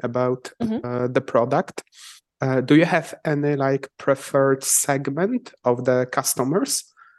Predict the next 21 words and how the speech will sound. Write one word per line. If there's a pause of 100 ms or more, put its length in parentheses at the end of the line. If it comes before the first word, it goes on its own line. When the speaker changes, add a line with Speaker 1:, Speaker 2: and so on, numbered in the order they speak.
(140)
Speaker 1:
or
it's
for
all
businesses? (880)
Speaker 2:
So,
um, (100)
I
would
say,
like, (180)
in
short
answer, (580)
yes,
it
will
be
suitable (100)
for
everyone.